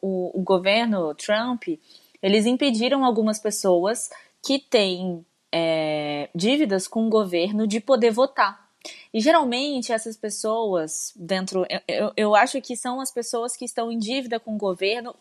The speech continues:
porque elas ficaram presas. Eu, se não me engano, é por conta disso. E geralmente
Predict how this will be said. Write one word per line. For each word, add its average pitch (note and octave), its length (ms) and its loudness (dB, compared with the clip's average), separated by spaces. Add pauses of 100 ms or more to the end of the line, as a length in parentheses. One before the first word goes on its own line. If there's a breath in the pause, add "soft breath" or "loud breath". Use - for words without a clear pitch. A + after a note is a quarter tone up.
(160)
porque B3 260 2
elas A#3+ 240 4
ficaram B3 440 0 (100)
presas. D3+ 760 -2 (140)
Eu, E3 180 0
se - 160 -6
não G3+ 120 -2
me G#3 80 0
engano, G#3 280 2
é G#3 80 2
por G#3 140 -14
conta A3+ 260 -2
disso. F#3+ 320 -6 (440 loud breath)
E G#3+ 80 4
geralmente C4+ 840 2